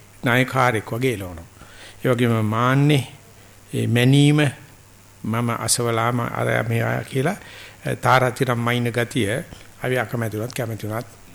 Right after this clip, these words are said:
දිගටම එළවනවා. ඒ වගේම ආහාර ගවේෂණයේ තියෙන්න වෙනවා. ඒ නිසා අපට හම්බකරනද, අ, සෑහෙන මහන්සියක් වෙන්න වෙනවා.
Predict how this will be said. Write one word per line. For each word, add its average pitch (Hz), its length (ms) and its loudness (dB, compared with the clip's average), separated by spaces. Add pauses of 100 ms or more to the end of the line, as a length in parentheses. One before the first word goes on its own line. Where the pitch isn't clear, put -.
(100)
දිගටම 110 380 -8
එළවනවා. 113 380 -2 (540)
ඒ 147 120 -2
වගේම 127 280 2
ආහාර 139 400 2
ගවේෂණයේ 139 680 0 (320)
තියෙන්න 123 340 0
වෙනවා. 101 440 -2 (420)
ඒ 120 120 2
නිසා 123 300 2
අපට 113 240 -4 (460)
හම්බකරනද, 113 720 -2
අ, - 760 -6 (1000)
සෑහෙන 123 420 0
මහන්සියක් 120 500 -2
වෙන්න 104 180 0
වෙනවා. 101 420 -4